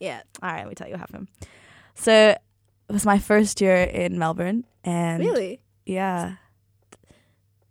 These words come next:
Speaker 2: It was, like, coming to the end of my first
Speaker 1: Oh,
Speaker 2: year
Speaker 1: yeah, true,
Speaker 2: in
Speaker 1: true,
Speaker 2: Melbourne.
Speaker 1: true.
Speaker 2: And I really missed home. I was really homesick, and I just wanted to speak Swahili with someone. <laughs> Like, I just wanted to hang out with someone that spoke Swahili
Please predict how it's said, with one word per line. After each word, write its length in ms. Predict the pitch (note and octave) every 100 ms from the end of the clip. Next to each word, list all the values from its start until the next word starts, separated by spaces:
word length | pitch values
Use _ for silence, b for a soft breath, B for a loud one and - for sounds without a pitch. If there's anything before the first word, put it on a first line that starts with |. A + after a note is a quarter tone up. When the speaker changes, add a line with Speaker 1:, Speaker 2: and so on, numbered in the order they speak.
| _ _ _ _ _
Speaker 2:
It 60 | G3+
was, 120 | G3
like, 160 | G3+ -
coming 260 | G3+ G3+ G3
to 80 |
the 100 | F#3
end 140 | F3+ F3+
of 60 |
my 120 | F3 F3
first 320 | F3+ F3 -
Speaker 1:
Oh, 160 | A#3+ B3+
Speaker 2:
year 100 | A3
Speaker 1:
yeah, 180 | A#3 G#3+
true, 160 | -
Speaker 2:
in 40 | F#3+
Speaker 1:
true, 40 |
Speaker 2:
Melbourne. 440 | F3+ E3+ F3+ A#3 C#4+
Speaker 1:
true. 220 | - G3 - b b b
Speaker 2:
And 420 | G3 F#3+ F#3+ F#3+ - _ _ _ G3
I 60 |
really 260 | F#3+ F3+ F3
missed 240 | E3+ E3+
home. 340 | F3 D#3+ D#3+ F3+ _
I 100 | -
was 140 | E3+ E3+
really 260 | F3 E3+
homesick, 580 | E3+ D#3+ D#3 D#3 D#3 - _ b b b
and 100 | E3+
I 60 | E3
just 240 | F#3+ F#3
wanted 200 | F#3+ F#3
to 60 | F3
speak 280 | - F#3 -
Swahili 400 | F3 E3 E3+ D#3
with 160 | E3
someone. 340 | - D3+ C#3 - -
<laughs> 220 | - -
Like, 100 | F4
I 60 | G3
just 220 | G#4 G4+
wanted 200 | B3 B3
to 120 | B3+
hang 220 | A#3+ A3 G3
out 200 | F#3 -
with 100 | -
someone 260 | E3+ E3
that 100 | D#3+
spoke 220 | - D3+
Swahili 460 | - E3 C#3 - -